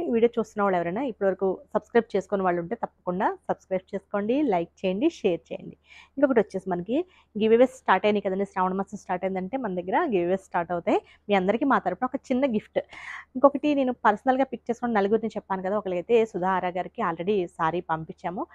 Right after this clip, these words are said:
సుధా ఆరా గారు మీరు శారీ రిసీవ్ చేసుకున్న తర్వాత తప్పకుండా మాకు కామెంట్ చేయండి ఎలా ఉంది, మీకు నచ్చిందా లేదా అని. నెక్స్ట్ ఇంకొక నేమ్ చెప్తా అన్నాను కదా, రివీల్ చేస్తాను కదా, తన పేరు వచ్చేసి యాదమ్మ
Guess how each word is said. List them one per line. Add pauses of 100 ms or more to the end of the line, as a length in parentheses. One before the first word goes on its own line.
(220)
సుధా
ఆరా
గారు
మీరు (200)
శారీ
రిసీవ్
చేసుకున్న
తర్వాత
తప్పకుండా
మాకు
కామెంట్
చేయండి
ఎలా
ఉంది,
మీకు
నచ్చిందా
లేదా
అని. (480)
నెక్స్ట్
ఇంకొక
నేమ్
చెప్తా
అన్నాను
కదా,
రివీల్
చేస్తాను
కదా,
తన
పేరు
వచ్చేసి (720)
యాదమ్మ